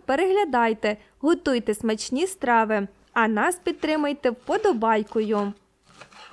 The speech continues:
Далі нарізаємо зелень дрібненько. У цей час у себе на городі назбирали зрізованець, або ще називають цибуля-трибулька, часник поровий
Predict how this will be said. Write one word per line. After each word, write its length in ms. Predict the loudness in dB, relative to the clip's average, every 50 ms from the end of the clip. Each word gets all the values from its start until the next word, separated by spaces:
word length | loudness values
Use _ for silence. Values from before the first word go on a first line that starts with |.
| _ _ -6
Далі 420 | -2 -2 0 2 2 2 2 2 2 2
нарізаємо 720 | 2 0 0 -2 -2 -2 -2 -2 0 0 0 0 0 0
зелень 420 | 0 0 0 0 0 0 -2 -2
дрібненько. 760 | 0 0 -2 -2 -2 -2 -2 -2 -2 -2 -4 -4 -4 -4 -4 -6 -8 _ _ _ _ _ -18 -8
У 120 | -4 -2 -2
цей 240 | 0 0 -2 -2 -2
час 320 | -2 -2 0 0 2 0 0 -2
у 40 | -2
себе 320 | -2 -2 -2 0 0 0
на 120 | 0 0 -2
городі 460 | -2 -2 -2 -2 -2 -2 0 -2 -2
назбирали 640 | 0 -2 -2 -4 -4 -4 -2 0 2 2 2 2 0
зрізованець, 960 | 0 -2 -2 -2 -2 -2 -2 -4 -2 0 0 0 0 0 -2 -4 -6 -10 -14 _ -20 -20 -12 -6
або 300 | -4 -2 0 0 0 -2
ще 240 | -2 -2 -2 0
називають 720 | 0 0 0 0 -2 -4 -2 -2 0 0 0 -2 -2 -4 -10 -10 -2 -2
цибуля-трибулька, 1200 | 0 0 0 -2 -2 -2 -2 -2 -2 -2 -2 -2 -2 0 0 0 0 0 -2 -4 -4 -4 -4 -6 -10 -16 _ _ _ _
часник 380 | -2 -2 -2 -2 0 -4 -4 -6 -4 -2
поровий 560 | 0 0 2 0 0 0 0 0 0 -2 -4